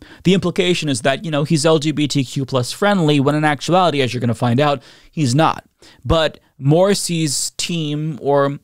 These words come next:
super pac, which they're definitely not coordinating with, thinks that they can, I guess, drive down support for Miller if they portray him as pro-L G B T Q plus.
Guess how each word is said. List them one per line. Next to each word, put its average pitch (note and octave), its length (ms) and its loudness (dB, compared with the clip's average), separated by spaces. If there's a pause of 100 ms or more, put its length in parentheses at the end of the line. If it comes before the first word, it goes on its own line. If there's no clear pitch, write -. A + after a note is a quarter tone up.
super D#3+ 340 0
pac, C#3+ 320 -2
which C#3 260 -6
they're C#3 120 2
definitely C3+ 380 0
not B2+ 240 2
coordinating C3 580 0
with, D3 200 0
thinks G3 440 -2 (360)
that D3 160 0
they E3+ 140 0
can, D3 440 -2
I C#3 80 -4
guess, C3+ 240 -4
drive C#3 440 -2
down C#3+ 260 -2
support D3 420 -2
for C3 120 -4
Miller D#3 380 0
if C3 140 -4
they B2+ 120 -2
portray C#3+ 500 0
him G3 400 2
as C#3 200 -2
pro-L D#3 360 0
G D#3 120 -6
B D3+ 160 -4
T E3 100 -6
Q D#3 220 -4
plus. D#3+ 260 -2